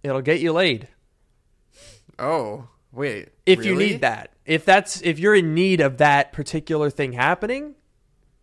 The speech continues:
Speaker 2: Hold up
Speaker 1: good
Speaker 2: a
Speaker 1: news.
Speaker 2: second. Let me go download this.
Speaker 1: You
Speaker 2: Where can
Speaker 1: already
Speaker 2: I
Speaker 1: have it downloaded.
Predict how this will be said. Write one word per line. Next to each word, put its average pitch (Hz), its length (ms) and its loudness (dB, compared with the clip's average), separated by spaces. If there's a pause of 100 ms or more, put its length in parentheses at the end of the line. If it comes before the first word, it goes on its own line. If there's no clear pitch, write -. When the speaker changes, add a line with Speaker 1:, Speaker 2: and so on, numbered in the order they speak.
(720)
Speaker 2:
Hold 160 200 -6
up 196 60 -6
Speaker 1:
good 170 100 4
Speaker 2:
a 156 40 -2
Speaker 1:
news. 135 280 0
Speaker 2:
second. 104 160 -10
Let 139 80 -10
me 175 100 -4
go 139 140 -6
download 120 560 -8
this. 104 560 -18 (640)
Speaker 1:
You 156 160 -4
Speaker 2:
Where 233 80 6
can 226 80 8
Speaker 1:
already 196 140 2
Speaker 2:
I 185 40 2
Speaker 1:
have 220 220 4
it 190 140 -4
downloaded. 120 680 -2